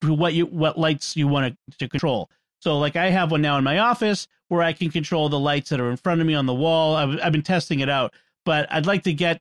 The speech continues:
you know, a couple for, say, like, our dining room, uh, where we have switches for the kitchen and the dining room, and those are the ones that are most likely for <laughs> someone to flip, uh, that they shouldn't flip. Uh,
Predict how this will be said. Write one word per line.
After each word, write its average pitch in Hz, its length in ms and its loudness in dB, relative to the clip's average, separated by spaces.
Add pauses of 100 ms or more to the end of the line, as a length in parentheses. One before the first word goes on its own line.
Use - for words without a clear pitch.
(140)
you 156 80 0
know, 135 100 0
a 131 60 -2
couple 185 340 0
for, 147 300 0
say, 160 180 0
like, 143 180 0
our 123 100 -2
dining 151 460 0
room, 117 280 -2 (340)
uh, 127 480 0
where 135 360 0
we 131 160 2
have 139 200 0
switches 160 480 -2
for 143 160 -6
the 123 80 -4
kitchen 156 420 -4
and 127 120 0
the 123 60 -2
dining 180 360 0
room, 131 260 0 (440)
and 143 180 0
those 180 260 2
are 175 40 2
the 165 60 2
ones 147 160 2
that 139 100 0
are 139 40 2
most 160 400 2
likely 143 280 -2
for 131 80 -2
<laughs> - 80 -6
someone 170 280 0
to 151 60 2
flip, - 380 -2 (300)
uh, 131 180 0
that 127 200 -2
they 127 180 -2
shouldn't 120 320 -2
flip. 127 240 -2 (320)
Uh, 120 260 -2